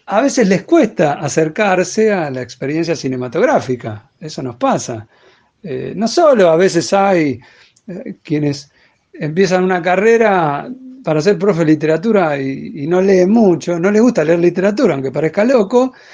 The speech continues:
sino no están a-, muy habituados a, a ver cine, ¿sí? Es un arte, insisto, del pasado. Para aquel que, que hoy por hoy ve todo el tiempo serie, sentarse a ver una película de Tarkovsky, de Fellini o de Bergman, que fue aquel que reconoció,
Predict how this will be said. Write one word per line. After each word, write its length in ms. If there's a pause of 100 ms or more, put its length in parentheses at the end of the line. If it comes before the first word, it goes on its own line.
(240)
sino 540 (200)
no 80
están 240
a-, 220 (100)
muy 180
habituados 440
a, 160
a 240
ver 160
cine, 500 (420)
¿sí? 400
Es 180
un 100
arte, 240
insisto, 340
del 140
pasado. 440
Para 180
aquel 180
que, 180
que 260
hoy 120
por 180
hoy 380
ve 100
todo 160
el 60
tiempo 240
serie, 560 (400)
sentarse 440
a 60
ver 100
una 160
película 340
de 40
Tarkovsky, 840
de 160
Fellini 720 (300)
o 100
de 80
Bergman, 680 (140)
que 120
fue 520
aquel 260
que 100
reconoció, 880